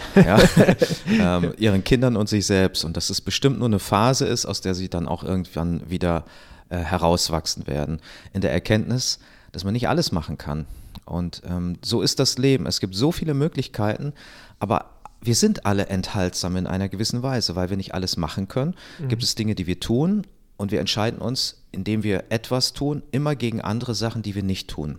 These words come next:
Speaker 1: weil wir die Dinge nicht gleichzeitig machen können.
Speaker 2: Ja.
Speaker 1: Und dann ist die Frage,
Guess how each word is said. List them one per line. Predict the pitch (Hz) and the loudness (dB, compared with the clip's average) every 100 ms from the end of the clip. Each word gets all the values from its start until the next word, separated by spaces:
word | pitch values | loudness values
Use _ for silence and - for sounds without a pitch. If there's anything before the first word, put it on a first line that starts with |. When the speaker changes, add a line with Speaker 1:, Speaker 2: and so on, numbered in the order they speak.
| - | -6
Speaker 1:
weil | 90 | -4
wir | 107 | -4
die | 131 | -4
Dinge | 127 127 | -2 -2
nicht | 123 | -2
gleichzeitig | 98 87 - 87 - 80 | -2 -2 -4 -8 -8 -8
machen | 73 - | -8 -10
können. | - - - - | -12 -12 -12 -12
Speaker 2:
Ja. | 160 - - - - - - - - - _ _ _ | -12 -12 -16 -20 -20 -20 -20 -20 -20 -20 _ _ _
Speaker 1:
Und | 92 98 | -4 0
dann | 123 | 2
ist | 135 | 2
die | 131 | -2
Frage, | - 113 110 120 131 | -2 0 0 0 -2